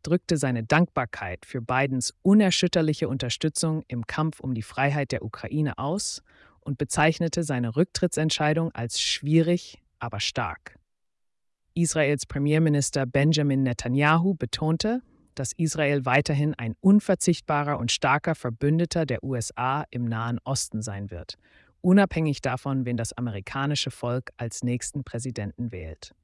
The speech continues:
Der britische Reformparteiführer Nigel Farage prophezeite in einem Tweet, dass Trump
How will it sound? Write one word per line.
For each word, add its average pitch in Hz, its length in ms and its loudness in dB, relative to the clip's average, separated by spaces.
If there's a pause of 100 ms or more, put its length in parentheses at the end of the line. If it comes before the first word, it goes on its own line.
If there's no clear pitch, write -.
Der 151 100 2
britische 208 480 2
Reformparteiführer 165 1120 2
Nigel 143 320 0
Farage 147 500 0
prophezeite 151 640 -2
in 143 120 -2
einem 127 260 -2
Tweet, - 460 -4 (580)
dass 117 220 -6
Trump 175 340 2